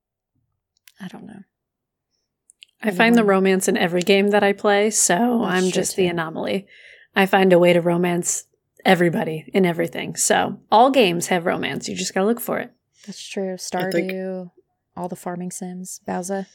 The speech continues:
Speaker 3: I'm
Speaker 2: Every
Speaker 3: like
Speaker 2: farming
Speaker 3: the
Speaker 2: sim.
Speaker 3: opposite. I'm running away from the romance. I'm like, "I am a married woman.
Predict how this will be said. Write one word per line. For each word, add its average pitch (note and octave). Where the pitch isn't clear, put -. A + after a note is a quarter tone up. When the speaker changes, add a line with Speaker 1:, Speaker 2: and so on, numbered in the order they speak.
Speaker 3:
I'm F3
Speaker 2:
Every F3+
Speaker 3:
like F3
Speaker 2:
farming F3+
Speaker 3:
the F3+
Speaker 2:
sim. D#3+
Speaker 3:
opposite. E3
I'm E3
running D#3
away D#3
from E3
the D3+
romance. C#3+
I'm D3
like, D3+
"I F#3+
am F3
a D#3+
married E3+
woman. G#3